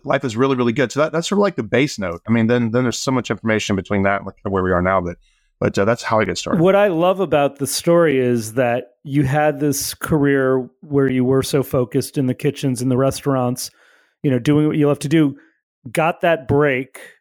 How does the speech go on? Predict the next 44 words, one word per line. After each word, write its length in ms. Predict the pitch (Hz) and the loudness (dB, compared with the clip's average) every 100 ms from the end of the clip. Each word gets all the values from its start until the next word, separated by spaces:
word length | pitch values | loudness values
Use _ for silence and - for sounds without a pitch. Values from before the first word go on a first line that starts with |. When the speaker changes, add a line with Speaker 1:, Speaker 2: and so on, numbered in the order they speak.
| _ | _
Speaker 2:
to 140 | - | -4
go 260 | 131 143 139 | 0 2 2
to 160 | 139 147 | 0 -4
the 80 | |
Food 300 | 135 - 139 | -6 0 0
Network 540 | 120 120 - 135 127 - - | 0 -4 -2 -2 -2 -6 -8
at 220 | - 120 | -4 0
a, 160 | 120 107 _ | -2 -4 _
at 120 | 147 | -2
a 80 | 123 | -2
great 380 | 107 - 135 139 | -4 -2 -2 -4
time 380 | - 131 120 117 | -6 -2 0 0
in 80 | 110 | -2
its 160 | - | -2
infancy. 760 | 147 135 - 120 - 113 113 - _ _ _ _ _ _ _ | -4 -2 -2 -4 -2 -2 -4 -8 _ _ _ _ _ _ _
And 140 | 170 | 0
then 160 | 196 233 | 2 2
now 160 | 226 220 | 2 2
you're 240 | 196 165 | 2 0
back 560 | 113 _ 170 175 208 - _ | 0 _ -4 -2 -6 -10 _
in 360 | 185 233 214 170 | 2 4 2 2
restaurants 920 | 214 226 - 135 110 104 107 - - _ _ _ _ | 0 0 -2 -2 0 -4 -6 -8 -10 _ _ _ _
where 440 | 143 156 147 143 - 156 | 0 4 4 2 0 -2
I 80 | |
feel 220 | 151 202 190 | 0 2 2
like 160 | 185 | 2
a 40 | 170 | 2
lot 160 | 165 | 2
of 60 | 165 | 2
people 160 | 175 | 0
might 160 | 160 151 | 0 0
have 80 | 143 | 0
said, 220 | 170 139 | 0 0
"You 80 | 139 | 2
know 140 | 139 | 2
what, 220 | 139 143 | 2 0
let 100 | 160 | 0
me 120 | 139 135 | 0 2
just 340 | 135 - - _ _ _ _ _ _ _ - | 0 -4 -12 _ _ _ _ _ _ _ -8
kind 180 | 151 | -2
of 60 | 127 | 0
live 240 | 131 139 | 2 2
off 320 | 139 131 131 143 | 2 0 -2 -2
of 360 | 127 113 - | 0 -2 -10